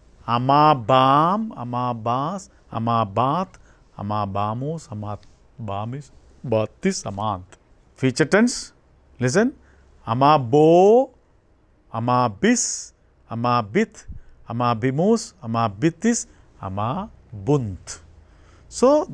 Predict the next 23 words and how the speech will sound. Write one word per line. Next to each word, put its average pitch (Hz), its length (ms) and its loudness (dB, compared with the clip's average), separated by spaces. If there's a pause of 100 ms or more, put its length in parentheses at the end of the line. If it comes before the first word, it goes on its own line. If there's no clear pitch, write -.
(100)
these 185 220 2
are 254 180 6
the 302 240 2 (540)
three 170 240 2
important 208 760 -2 (520)
tenses 131 680 0 (480)
we 120 120 -2
can 214 400 0 (300)
practice. 143 720 -4 (640)
We 123 120 -4
can, 135 220 0
we, 147 200 -4
we 147 120 0
have 170 160 4
to 170 80 -14
take 175 260 -4
a 180 40 -6
little 151 280 -6
more 147 340 0 (240)
effort 190 500 -2
to 262 200 -2 (380)
conjugate, 190 720 -2 (280)
collect 208 420 2